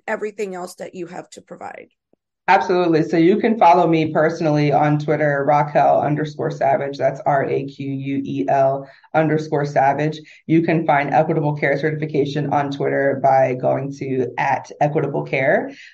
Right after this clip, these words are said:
Speaker 2: Um, and then you can also just Google Equitable Care Certification if you'd like to find the website. Um, you can also find Zep Wellness, which is my nonprofit, on Twitter, which is just Zep Wellness. That's Z like zebra, E P P, P like Peter, Zep Wellness.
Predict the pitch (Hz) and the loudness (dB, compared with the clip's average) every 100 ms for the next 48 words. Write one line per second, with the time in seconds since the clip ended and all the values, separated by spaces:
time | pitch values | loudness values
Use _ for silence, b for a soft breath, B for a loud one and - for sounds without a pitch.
0 | - 156 147 147 147 160 156 151 156 156 | 0 4 6 4 2 2 4 4 2 2
1 | 156 147 151 151 156 - 151 143 147 147 | 2 2 2 0 -2 -2 -2 0 -2 -2
2 | 147 135 143 143 147 - 143 147 151 147 | -4 -6 -4 -4 -4 -8 -10 -6 -4 -4
3 | 143 147 143 - 131 - 139 127 143 131 | -6 -6 -2 0 0 -4 -6 -4 -2 -2
4 | 139 135 135 - 160 208 - _ _ _ | -2 -2 -2 0 0 0 -6 _ _ _
5 | _ _ - 147 180 196 185 160 175 160 | _ _ 0 2 2 4 4 4 4 4
6 | 156 160 156 151 151 151 139 143 143 143 | 4 4 2 4 2 4 4 4 4 4
7 | 160 185 160 151 156 147 139 143 147 147 | 4 0 -2 -2 -2 0 0 0 0 2
8 | 139 151 147 147 151 143 143 147 139 151 | 2 2 0 0 -2 -2 -2 -2 -2 -2
9 | 147 147 - 147 143 143 139 139 143 151 | -2 -4 -2 2 2 2 2 4 2 -2
10 | 147 139 - _ - 147 147 147 143 139 | 0 0 -2 _ -14 -8 -2 0 0 0
11 | 139 139 143 139 147 139 - 143 143 139 | -2 -4 -6 0 0 0 -4 -8 -8 -10
12 | - - 139 139 147 139 143 165 - _ | -10 -8 -6 -4 -6 -4 -4 -4 -8 _
13 | 147 139 135 - 135 139 160 - - 135 | -4 -2 -2 -4 -4 -2 -2 -2 0 2
14 | 135 143 147 | 0 0 -4